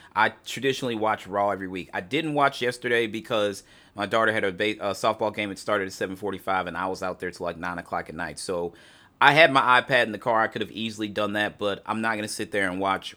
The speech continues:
Raw while my kid is out there performing at her best in the field. So wrestling took a back seat. But, yeah, traditionally, I don't watch a lot of SmackDown, just being completely honest about it. Uh, Triple H currently acts as the chief content officer of W W E and has been running creative since Vin-,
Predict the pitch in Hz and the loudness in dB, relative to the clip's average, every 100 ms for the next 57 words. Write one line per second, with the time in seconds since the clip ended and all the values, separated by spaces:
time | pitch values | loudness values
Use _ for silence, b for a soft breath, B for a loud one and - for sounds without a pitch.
0 | - 101 101 98 87 95 95 95 92 113 | -4 0 2 2 0 0 0 -2 -4 -4
1 | 98 90 92 87 - 90 87 B B - | -4 -2 -4 -4 -4 -4 -6 B B -14
2 | 98 - 101 92 87 92 87 90 82 - | -12 -4 -4 -2 -6 -6 -6 -4 -6 -8
3 | 80 - 87 82 - 92 87 82 b b | -14 -10 -8 -8 -8 -6 -6 -8 b b
4 | b 98 92 92 87 95 87 87 85 - | b -4 -4 -8 -8 -8 -6 -4 -6 -6
5 | 95 71 _ _ _ _ _ _ _ - | -10 -12 _ _ _ _ _ _ _ -20
6 | - - 113 107 110 120 87 76 - 110 | -20 -4 0 0 2 2 2 -2 -8 -2
7 | 123 151 120 - 98 - 113 80 101 98 | -2 -2 -6 -4 -6 -2 -2 0 0 0
8 | - 95 87 - 104 90 85 85 85 92 | 0 -4 -4 -4 -4 -4 -2 -6 -6 -10
9 | - 90 82 98 90 85 98 95 - 90 | -10 -12 -12 -12 -10 -6 -6 -6 -8 -8
10 | 80 - _ B B B B B B B | -8 -10 _ B B B B B B B
11 | 135 131 175 156 151 147 - 151 151 143 | -2 0 0 4 4 2 -2 0 0 0
12 | 123 127 - 113 113 - 131 - 127 123 | 0 -2 -6 -12 -12 -6 -8 -2 -2 -2
13 | 123 113 110 - 113 98 104 104 101 95 | -4 -4 -4 -4 -4 -2 -2 -4 -4 -6
14 | 92 107 104 98 101 95 101 101 - 98 | -4 -2 -2 -2 -6 -4 -4 -6 -4 -2
15 | 98 - 98 - 98 | -2 -4 -12 -8 -8